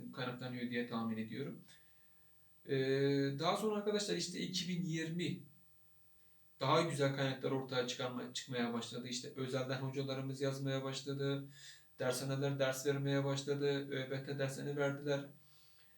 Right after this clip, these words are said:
E, YouTube'dan yeni yeni kanallar açıldı, ders veriyor. Baya baya işte Instagram üzerinden, Facebook üzerinden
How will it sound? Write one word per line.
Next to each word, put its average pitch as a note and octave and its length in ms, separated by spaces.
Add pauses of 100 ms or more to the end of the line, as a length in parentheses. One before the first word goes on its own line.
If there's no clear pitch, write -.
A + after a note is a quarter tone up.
(260)
E, C3+ 60
YouTube'dan C#3+ 540
yeni C#3+ 140
yeni C#3 180
kanallar C#3 400
açıldı, C#3+ 420
ders C3 280
veriyor. C#3+ 460 (120)
Baya C#3 240
baya C#3+ 160
işte C#3+ 260
Instagram C#3+ 500
üzerinden, C#3+ 400
Facebook - 360
üzerinden C#3+ 580